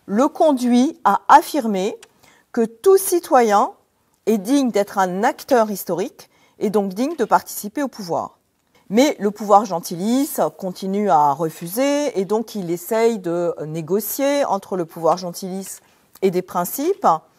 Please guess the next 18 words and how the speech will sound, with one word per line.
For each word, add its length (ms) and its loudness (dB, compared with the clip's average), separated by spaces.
Et 260 2
on 180 -2
arrive 480 2
à 80 -4
une 120 -4
situation 920 -4
où 180 -2
il 60 -4
y 60 2
a 60 2
une 140 -4
hiérarchie 640 -2
qui 160 -6
reste 520 2
indexée 480 -4
sur 180 -6
la 80 4
richesse, 580 -6